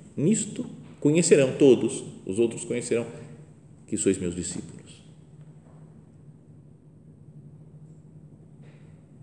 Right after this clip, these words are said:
Seria bom, né, se as pessoas nos reconhecessem como cristãos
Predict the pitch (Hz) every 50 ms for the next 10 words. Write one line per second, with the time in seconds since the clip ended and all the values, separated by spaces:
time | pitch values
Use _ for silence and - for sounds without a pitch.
0 | - - - - - - - - - - - - - - - - 107 135 156 131
1 | - - - 127 117 104 98 101 101 - 92 - - - 98 - - 123 123 -
2 | - 107 104 - 107 98 - 101 95 90 85 - - 98 92 95 98 92 - 90
3 | 87 87 85 - - 80 - - - - 127 117 98